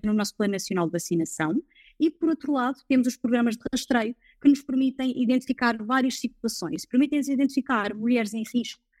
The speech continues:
que estejam infectadas com H P V e que necessitam de uma vigilância apropriada, permite-nos diagnosticar lesões precursoras que podem ser tratadas e, em alguns casos,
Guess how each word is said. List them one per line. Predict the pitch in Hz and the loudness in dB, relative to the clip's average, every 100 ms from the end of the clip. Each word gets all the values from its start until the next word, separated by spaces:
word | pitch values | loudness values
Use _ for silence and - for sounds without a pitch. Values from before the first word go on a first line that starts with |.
| _ | _
que | - | -16
estejam | - 294 262 269 | -6 -2 0 0
infectadas | 262 233 233 220 214 214 | 0 -2 -2 0 -2 -2
com | 220 | -2
H | 214 208 | 0 0
P | 220 | -2
V | 196 208 185 277 | -2 -2 0 -2
e | |
que | 285 285 | 2 2
necessitam | 262 - 240 233 | 0 -2 0 0
de | 202 | -2
uma | 214 190 | -2 -4
vigilância | 202 190 185 - | -4 -2 -2 -2
apropriada, | 226 - - 196 240 247 269 _ _ - | -8 -6 -4 0 2 2 -2 _ _ -4
permite-nos | 269 302 302 294 247 | 0 2 0 -4 0
diagnosticar | 262 254 262 - 247 254 226 | 0 2 -2 -4 -4 0 0
lesões | 214 220 214 269 269 | -2 -4 -2 -2 -4
precursoras | _ - - 240 226 | _ -14 -2 0 -2
que | - 214 - | -4 -10 -2
podem | 320 302 | 0 0
ser | 247 214 196 | -2 -4 -10
tratadas | 175 170 - 226 220 233 - _ _ _ - | -10 -6 0 0 0 -4 -8 _ _ _ 0
e, | 311 - | 0 0
em | 285 | -2
alguns | 262 247 262 | 0 -2 -4
casos, | - 240 247 - | -2 -2 -2 -4